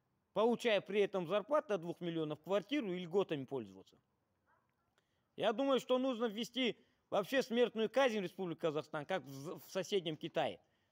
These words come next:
чтоб чиновников за коррупцию и за законы антинародные уже казнили. Если наше правительство думает о народе, оно должно первое по собственной инициативе ввести смертную казнь. А знаете, почему они не ведут? Потому что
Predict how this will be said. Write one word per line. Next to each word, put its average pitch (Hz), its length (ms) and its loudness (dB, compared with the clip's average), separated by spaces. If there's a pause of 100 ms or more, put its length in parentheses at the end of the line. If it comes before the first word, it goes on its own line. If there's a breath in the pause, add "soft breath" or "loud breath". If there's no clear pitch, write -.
(140)
чтоб 208 200 2
чиновников 240 640 4
за 202 100 2
коррупцию 220 580 0
и 180 40 -2
за 180 160 0
законы 196 440 2
антинародные 180 680 2
уже 175 220 0
казнили. 160 440 -2
Если 180 220 -2
наше 208 240 -2
правительство 202 540 -4
думает 240 420 2
о 180 60 2
народе, 165 340 0
оно 175 140 0
должно 175 360 0 (340 soft breath)
первое 214 360 6
по 180 140 0
собственной 175 340 -2
инициативе 180 380 -4
ввести 151 280 -8
смертную 127 440 -8
казнь. 107 320 -6
А 143 80 -2
знаете, 226 340 0
почему 185 360 -2
они 151 160 -2
не 131 140 -4
ведут? 113 320 -10 (760)
Потому 233 420 4
что 208 280 2